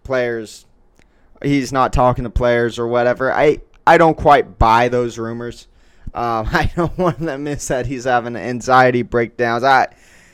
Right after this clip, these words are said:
I, I think that's a bunch of B S. Um, <laughs> uh, those are not anywhere near sourced, and if anything, they're pushed back on against. So I,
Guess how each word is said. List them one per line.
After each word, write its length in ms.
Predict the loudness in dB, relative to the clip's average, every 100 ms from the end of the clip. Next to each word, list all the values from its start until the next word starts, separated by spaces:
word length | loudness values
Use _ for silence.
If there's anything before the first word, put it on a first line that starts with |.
| _ _ _ _ _
I, 380 | 2 4 6 4
I 40 | 2
think 160 | 0
that's 180 | -2 -2
a 60 | -2
bunch 240 | -4 -4
of 100 | -8
B 220 | -6 -2
S. 420 | 0 0 -2 -10 -16 _
Um, 440 | 2 4 4 0 -10 -8 -8 -8 -20 -6
<laughs> 480 | -2 -2 -4 -2 2
uh, 200 | 4 2
those 400 | 0 0 -2 -6 -4
are 140 | -4
not 420 | -2 -2 -2 -4 _ _ _ _ _ -10
anywhere 400 | -6 -4 -2 -2
near 220 | -4 -8
sourced, 480 | -8 -6 -4 -4 -6
and 160 | -6
if 140 | -4 -2
anything, 340 | -2 -4 -6
they're 120 | -6 -2
pushed 360 | -2 -2 -6
back 320 | -2 -2 -2
on 320 | -6 -8 -12 -20 -20 _ -20 _ -20 0
against. 680 | 2 4 2 0 -4 -12 -18 -12
So 400 | 2 4 4 0 _ _ _ 0
I, 160 | 2